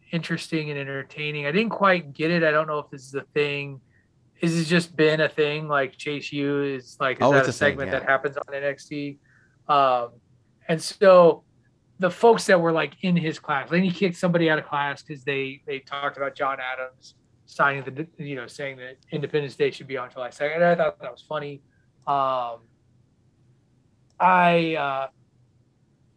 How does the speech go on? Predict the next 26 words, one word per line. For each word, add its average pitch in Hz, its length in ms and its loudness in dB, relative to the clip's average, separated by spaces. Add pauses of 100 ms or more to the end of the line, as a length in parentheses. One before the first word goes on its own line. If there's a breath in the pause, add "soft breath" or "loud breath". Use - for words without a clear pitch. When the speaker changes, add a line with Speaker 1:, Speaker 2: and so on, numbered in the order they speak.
(120)
Speaker 1:
I, 170 300 2
I 160 100 2
like 156 540 -2 (1400)
the, 156 520 -4
the 143 100 -6
Creed 180 500 -4
brothers, 220 580 0 (360)
oddly 208 300 4
enough. 220 380 2 (280)
Um, 131 640 0 (720)
though 180 120 8
I've 175 200 6
commented 247 500 2
on 170 160 2
them 165 160 -4
before, 139 640 -2
and 139 140 -10
it's 147 200 -8
Speaker 2:
Yes. 165 220 0
Speaker 1:
basically 156 240 -8
like, 147 240 -2
everybody 160 520 -4
was, 143 200 -10
"What's 208 320 2
gonna 185 220 0
happen 160 520 -2